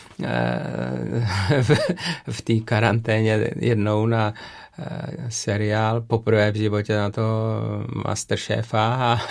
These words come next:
<laughs> a oni zrovna vařili v přírodě a teď bylo neuvěřitelný, jak jim padaly prostě ksichty a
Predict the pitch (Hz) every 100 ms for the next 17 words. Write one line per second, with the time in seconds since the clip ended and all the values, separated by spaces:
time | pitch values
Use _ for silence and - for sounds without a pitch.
0 | 170 - 175 - - - - - - 117
1 | 107 113 113 113 107 113 107 107 117 113
2 | 110 - 120 127 131 117 101 104 101 104
3 | - 95 101 104 101 104 104 104 104 104
4 | 104 101 101 104 107 104 101 104 104 104
5 | 101 107 104 104 104 107 104 110 107 -
6 | 113 107 104 104 104 104 101 - - 104
7 | - - 104 104 107 104 - - - -
8 | - - 92 98